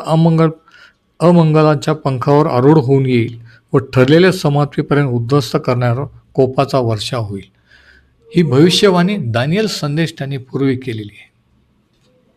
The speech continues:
दानियल संदेश त्यांनी ही भविष्यवाणी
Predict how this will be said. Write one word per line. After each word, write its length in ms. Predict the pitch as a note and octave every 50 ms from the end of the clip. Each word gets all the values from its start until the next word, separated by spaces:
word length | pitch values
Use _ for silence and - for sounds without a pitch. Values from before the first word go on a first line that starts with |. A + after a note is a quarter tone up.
| _ _ _ _ _ _ _ _ _ _ _ - F3+ - _ _ _ _ _ _ _ _ _ _ _ _ _ _ _ _ A#2+ G#2+
दानियल 340 | A2+ A#2+ C3 D3+ E3+ F3+
संदेश 440 | E3 - - C#3 B2 B2 C3+ C3 A#2 -
त्यांनी 260 | - B2+ A2+ A2+ A#2 B2 A#2+
ही 400 | A#2+ - - - - - D#3 E3
भविष्यवाणी 680 | C3+ A#2+ A#2 A#2 B2 A#2+ A#2+ - B2 A2+ A2+ A2 A#2